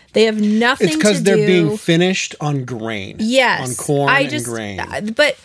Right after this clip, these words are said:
Speaker 1: here's the thing. You all, every time you drive by, Titus notices, Titus is twelve, you guys. He's like, "Every time you drive by, these cows have nothing to do. They're just standing there."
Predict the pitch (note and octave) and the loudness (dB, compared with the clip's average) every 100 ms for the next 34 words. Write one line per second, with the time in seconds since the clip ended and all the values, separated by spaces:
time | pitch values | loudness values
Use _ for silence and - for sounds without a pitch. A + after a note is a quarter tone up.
0 | - _ - E4 D#4+ D#4 - B3 G3+ - | -20 _ -4 -2 -2 -4 0 0 -2 -14
1 | _ _ - B3 E4 - B3 C#4+ D4+ C4 | _ _ -2 0 0 0 0 2 0 -2
2 | D#4 F4+ G4 F#4 D4+ A#3 A3 G3+ F#3 D3+ | -2 -4 -2 -2 0 0 0 -2 -4 -4
3 | - A3 A#3 C4 - G3+ F#3 - E3+ A#3+ | -4 -2 0 -2 -4 -6 -6 -8 -6 -4
4 | G#3+ A3+ G3 - F#3+ F#3 F#3 F3 F3 F#3 | -4 -6 -8 -8 -6 -6 -6 -4 -4 -6
5 | - A3+ A3 G#3+ - F#4 B4 B4 A#4+ G#4+ | -6 -4 -2 -2 -2 0 0 0 0 0
6 | C#4+ B3 G#3 G#3+ E4+ F#4+ F#4 C4 A#3+ B3+ | 0 0 -2 -2 -2 -2 -2 -2 -2 -2
7 | C#4 A#3 G3 F#3 F#3+ A3 - B3 B3+ C4+ | -4 -4 -4 -4 -4 -6 -4 -4 -2 -4
8 | C4 C4 | -4 -4